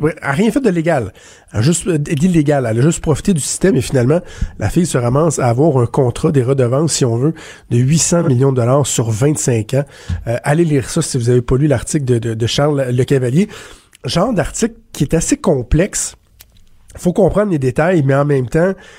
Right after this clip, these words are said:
c'est très, très, très, très pertinent, là. Et ça marche au bout sur le site du journal, là. Euh, il y a, <laughs> il y a vraiment de l'intérêt. Donc, je comprends qu'on ait mis ça en page couverture. Sauf que l'article de parti-, de, de Patrick Belrose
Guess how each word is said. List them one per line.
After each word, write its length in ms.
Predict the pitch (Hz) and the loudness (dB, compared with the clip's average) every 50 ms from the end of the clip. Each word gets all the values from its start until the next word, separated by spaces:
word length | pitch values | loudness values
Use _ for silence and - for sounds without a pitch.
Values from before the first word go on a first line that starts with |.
| - - _ | -20 -20 _
c'est 160 | - - 127 | -10 -8 -4
très, 200 | - - - 175 170 | -2 0 0 0 0
très, 140 | - 151 147 | 0 0 0
très, 160 | - - 160 | 0 0 0
très 200 | - - 170 156 | 0 0 0 0
pertinent, 480 | - - - - - 139 135 131 110 | 0 -2 -6 -4 -2 -2 -2 -2 -2
là. 80 | 95 98 | -4 -4
Et 20 | |
ça 200 | 104 - 127 120 | -4 -2 -2 0
marche 280 | 127 147 143 - - - - | 0 -2 -2 -4 -8 -4 0
au 160 | 190 160 147 | 2 2 2
bout 180 | 139 147 170 160 | 2 2 0 0
sur 120 | - - | -2 -4
le 40 | 123 | -4
site 200 | - - - 143 | -2 -2 -2 -2
du 80 | 131 123 | -2 0
journal, 400 | 131 123 120 123 135 147 143 135 | 0 2 2 2 2 4 4 4
là. 60 | 139 | 4
Euh, 340 | 143 143 135 123 117 117 117 127 | 4 2 2 2 2 0 0 0
il 300 | 113 117 117 117 117 120 | -2 -4 -4 -4 -2 -2
y 60 | 127 | 0
a, 60 | 131 135 139 | -2 -2 -4
<laughs> 100 | - - | -4 -2
il 80 | 196 | 0
y 80 | 170 160 | 2 2
a 40 | 151 | 2
vraiment 300 | 156 156 160 165 180 180 | 2 0 2 2 0 0
de 80 | 151 | 2
l'intérêt. 380 | 151 143 139 - 127 107 95 - - - - - - - - - - _ _ | 0 0 0 -2 -6 -8 -10 -12 -18 -20 -20 -20 -20 -20 -20 -20 -20 _ _
Donc, 220 | - 147 156 147 - - | 0 0 0 0 -4 -10
je 100 | - - | -8 -2
comprends 260 | - 185 175 151 220 226 | 0 2 2 2 0 0
qu'on 120 | 185 156 143 | 0 -2 -2
ait 60 | 135 | -2
mis 80 | 131 117 | -2 0
ça 140 | - 175 | 0 0
en 40 | 156 | 0
page 220 | 143 156 151 135 - | 2 2 0 0 0
couverture. 460 | - 123 120 104 - - 127 117 110 | -2 -4 -4 -4 -6 -6 -6 -6 -4
Sauf 160 | - 143 131 | -4 -4 -2
que 100 | - - | 0 0
l'article 600 | 160 160 190 185 - - - - 247 233 - - - - - - - - - - | 2 2 2 0 -2 -4 -6 -6 -6 -6 -8 -12 -20 -20 -20 -20 -20 -20 -8 -4
de 80 | - 123 | -2 0
parti-, 340 | 120 143 127 - - 226 196 | 0 0 -2 -2 -4 -6 -6
de, 300 | 185 180 143 139 131 123 | -4 -2 0 0 0 0
de 100 | 131 127 | -2 -2
Patrick 340 | - 147 139 - - 202 165 | 0 0 0 0 -2 -2 0
Belrose 580 | 139 123 120 120 135 143 156 160 147 143 139 | 0 0 2 2 2 4 4 2 2 0 -2